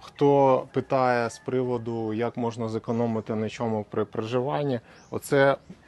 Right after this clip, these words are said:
е, стовідсоткова економія ресурсу використання грошей на оплату електрики. Тобто повністю на дровах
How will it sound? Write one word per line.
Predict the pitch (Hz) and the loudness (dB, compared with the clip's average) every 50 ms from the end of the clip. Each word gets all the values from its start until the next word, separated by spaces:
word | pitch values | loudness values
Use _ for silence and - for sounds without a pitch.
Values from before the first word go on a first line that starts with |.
| - - | -6 -2
е, | 113 113 110 107 | 0 0 0 0
стовідсоткова | - - - 131 131 123 123 113 - 127 120 - - 147 147 139 131 120 | -2 -2 0 0 2 2 0 0 -2 -6 -4 2 4 4 6 8 6 6
економія | 110 - - 120 120 131 147 143 135 135 123 123 123 117 - - - - - - - - - - - - - - - _ _ _ _ _ _ _ - | 6 4 0 0 2 2 2 2 2 2 2 2 0 0 -2 -8 -16 -20 -20 -20 -20 -20 -20 -20 -20 -20 -20 -20 -20 _ _ _ _ _ _ _ 0
ресурсу | 110 117 120 123 - - - 151 156 151 - - - - 135 131 131 127 127 127 127 127 127 123 | 4 4 4 4 4 4 4 4 4 4 2 -2 -2 2 2 4 4 4 4 2 2 2 2 2
використання | 113 113 110 - - - 123 120 113 - - 131 127 131 127 127 120 113 | 0 -2 -2 0 0 2 2 2 0 0 0 2 2 2 2 2 0 0
грошей | 104 110 120 113 - - - 139 139 139 | -2 -4 -6 -8 -6 -4 -2 0 0 0
на | 131 117 107 104 | 0 0 0 -2
оплату | 104 - - 123 120 127 123 - - 117 117 117 - | -2 -2 -2 0 2 2 0 0 -2 -2 -2 0 0
електрики. | 110 113 113 113 104 - - - - 92 87 - - 90 90 - | 0 4 4 4 4 2 -2 -8 -10 -10 -10 -10 -12 -12 -12 -10
Тобто | - 110 110 - - 104 | -12 -12 -12 -12 -14 -16
повністю | - _ 143 147 147 143 139 131 113 107 - - 120 110 107 113 - _ _ _ _ _ _ _ _ _ - - | -6 _ -2 0 0 -2 -4 -8 -8 -10 -10 -8 -8 -8 -8 -10 -14 _ _ _ _ _ _ _ _ _ -14 -8
на | 107 113 120 | -4 -4 -2
дровах | 117 123 131 147 147 143 131 120 113 107 - - | 0 0 2 2 4 4 4 2 2 0 0 -4